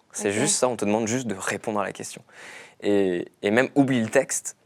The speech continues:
Speaker 1: Enfin, je pense que le, l'impro peut vachement aider à trouver un truc hyper vrai,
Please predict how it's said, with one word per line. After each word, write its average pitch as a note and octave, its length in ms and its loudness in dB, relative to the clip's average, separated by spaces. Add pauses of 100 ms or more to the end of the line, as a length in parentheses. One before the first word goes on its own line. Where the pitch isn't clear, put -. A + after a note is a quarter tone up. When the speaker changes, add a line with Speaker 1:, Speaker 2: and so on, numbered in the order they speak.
(720)
Speaker 1:
Enfin, G2 260 -2
je - 60 -14
pense A2+ 220 -2
que A2 100 0
le, G2 440 0
l'impro A2+ 460 2
peut G#2 340 -2
vachement G#2 380 -4
aider A2+ 200 2
à G#2+ 100 -4
trouver G2+ 260 -4
un F#2+ 80 -4
truc - 220 -16
hyper G2+ 280 -2
vrai, B2+ 300 -4